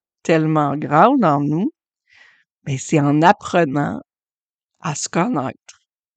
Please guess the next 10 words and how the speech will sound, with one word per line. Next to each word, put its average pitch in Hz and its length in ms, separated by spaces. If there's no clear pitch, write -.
En 160 180
apprenant 170 800
à 170 160
apprivoiser 185 1400
la 165 260
personne 233 720
qu'on 151 420
est 160 200
sans 247 640
cette - 400